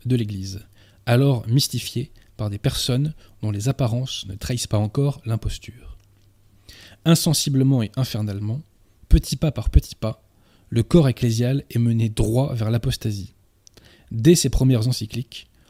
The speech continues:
Roncalli Jean vingt-trois impose aux fidèles des doctrines hétérodoxes bénéficiant du tampon officiel de la papauté. Pour travailler dans les commissions préparatoires du Concile Bulle Vatican deux, le faux pape sort des oubliettes Yves Congar et Henri de Lubac,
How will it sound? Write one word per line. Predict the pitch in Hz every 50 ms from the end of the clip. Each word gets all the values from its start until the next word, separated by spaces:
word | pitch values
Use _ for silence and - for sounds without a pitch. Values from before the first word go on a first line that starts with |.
| _ _ _
Roncalli | - - 147 147 - - 147 127 117
Jean | 120 127
vingt-trois | 120 120 113 110 - - 127 143 - -
impose | 143 143 123 - 147 120
aux | 117 110
fidèles | - - 131 139 127
des | 113
doctrines | 107 110 104 - - 107 - -
hétérodoxes | 160 151 - 160 131 120 113 113 123 - - - - -
bénéficiant | 110 120 123 123 110 - 117 - - 143
du | 117 104
tampon | - 131 120 - - - -
officiel | 143 - - 131 - - 143 151 139
de | 117
la | 107 107
papauté. | - 131 - - - - - - _ _ - _ - - _ _ _ _ _ - - - - - - - - - - - - -
Pour | - - -
travailler | - - 147 143 147 135
dans | 120 110
les | 107
commissions | - - 143 135 - - 117
préparatoires | - 120 110 - 110 113 - - 131 127
du | 113 110
Concile | - 113 107 - - 120 120 113
Bulle | 113 120 117 113
Vatican | - - - - - 113 117
deux, | 123 139 165 - _ _ _ _ _ - - - - - -
le | - 117 113
faux | 117 - - 185
pape | 160 - 147 131 - - -
sort | - - - 160 135 117
des | 110 107 117
oubliettes | 120 120 120 123 151 160 - - _
Yves | - 262 - -
Congar | - 127 120 117 117 131 139 - -
et | - 117 -
Henri | 131 120 151 151
de | 117
Lubac, | 110 107 104 113 127 - - - -